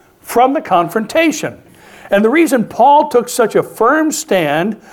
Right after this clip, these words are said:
was that the gospel was being compromised, and Peter's actions were actually endorsing the teaching of the certain men from James. Again, that was their claims. James, uh, later refuted this.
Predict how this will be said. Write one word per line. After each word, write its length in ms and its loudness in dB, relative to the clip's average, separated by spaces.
was 160 2
that 120 2
the 120 2
gospel 540 2
was 180 -2
being 240 -4
compromised, 920 0
and 240 -2
Peter's 440 2
actions 600 -2
were 240 0
actually 680 0
endorsing 1300 0
the 120 -2
teaching 640 -2
of 180 0
the 80 4
certain 520 -2
men 280 -2
from 260 -4
James. 380 -2
Again, 360 0
that 260 2
was 200 -2
their 160 0
claims. 560 -4
James, 600 -4
uh, 220 0
later 300 -2
refuted 520 -4
this. 300 -2